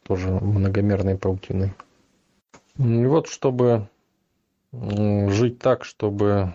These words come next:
вот наш опыт записывался, надо жить осознанно. Когда мы принимаем себя, когда мы понимаем, что мы хотим, да, что хочет наша душа,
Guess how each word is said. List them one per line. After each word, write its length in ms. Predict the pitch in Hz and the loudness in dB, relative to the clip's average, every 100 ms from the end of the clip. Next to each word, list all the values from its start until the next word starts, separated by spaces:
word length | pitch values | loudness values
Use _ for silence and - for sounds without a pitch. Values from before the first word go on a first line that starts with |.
| - | -4
вот 220 | 107 - | -4 0
наш 240 | 110 - | -2 -2
опыт 300 | 127 117 98 | -2 -2 -4
записывался, 800 | 101 104 - 151 - 101 92 - | -2 -2 -2 -6 -2 -2 -4 -8
надо 320 | 101 110 113 107 | -2 0 0 0
жить 220 | 127 107 | -2 -2
осознанно. 600 | 104 - 107 98 87 87 _ _ _ _ _ _ - _ - - _ _ _ | -4 -2 -2 -2 -4 -6 _ _ _ _ _ _ -20 _ -20 -20 _ _ _
Когда 300 | - 107 123 | -4 0 2
мы 140 | 117 107 | 2 0
принимаем 600 | 107 110 120 131 113 98 | 0 2 2 4 2 0
себя, 460 | - 101 117 135 139 | -2 -2 2 0 -2
когда 360 | - 92 98 101 | -4 -2 0 0
мы 380 | 98 95 92 - _ _ _ - - _ _ _ _ | 2 0 0 -6 _ _ _ -20 -20 _ _ _ _
понимаем, 460 | 101 107 117 123 101 | 0 2 2 2 0
что 220 | - 107 | -2 -4
мы 140 | 101 | -2
хотим, 520 | 95 98 - 135 143 - - | -2 -4 -4 -2 -2 -2 -4
да, 200 | 95 110 | -4 -4
что 180 | - - | -4 -6
хочет 360 | - 95 - | -4 -6 -6
наша 280 | 92 87 - | -6 -6 -6
душа, 380 | 90 - 120 | -6 -4 -2